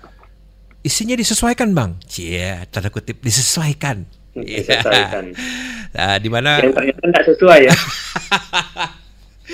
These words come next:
Speaker 1: Jadi, jadi yang menarik ini akhirnya ada seperti dua suara yang mengatakan bahwa ya, yang namanya novel, karya pop ya,
Speaker 2: Hmm.
Speaker 1: novel pop gitu ya, memang sudah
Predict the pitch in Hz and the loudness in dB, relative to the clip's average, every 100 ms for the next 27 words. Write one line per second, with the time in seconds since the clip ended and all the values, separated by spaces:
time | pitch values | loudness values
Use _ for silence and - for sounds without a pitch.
0 | 349 349 359 - - 160 233 214 - - | -12 -10 -10 -10 -6 -4 -4 -6 -10 -18
1 | - - 170 226 214 185 175 185 175 208 | -18 -4 0 2 2 2 0 0 -2 -2
2 | 214 160 151 214 226 156 - 135 143 139 | 2 0 0 0 -2 -2 -2 2 4 4
3 | 135 151 135 - 139 131 127 123 131 117 | 4 0 -6 -4 -4 0 0 0 0 0
4 | 110 175 202 - 123 117 117 110 117 156 | 0 -2 -4 -6 -4 -4 -4 -6 -6 -4
5 | 131 113 107 98 - - - - - - | -2 0 0 -2 -8 -20 -20 -20 -20 -2
6 | 127 165 120 92 90 101 113 113 110 113 | 4 4 4 0 -6 -4 -2 -2 -2 0
7 | 110 107 107 104 95 120 - 113 95 104 | 0 -2 -4 -6 -4 -6 -2 0 0 -2
8 | 131 - - 110 104 104 - 107 107 - | -4 -6 -4 -2 -2 -6 -2 -4 -4 -12
9 | - 90 113 113 - 95 - 113 113 98 | -10 -6 -6 -6 -8 -8 -6 -8 -8 -8
10 | 95 127 - - - - - 110 131 139 | -6 -6 -10 -20 -20 -20 -10 -6 -4 -4
11 | 135 117 113 | -2 0 2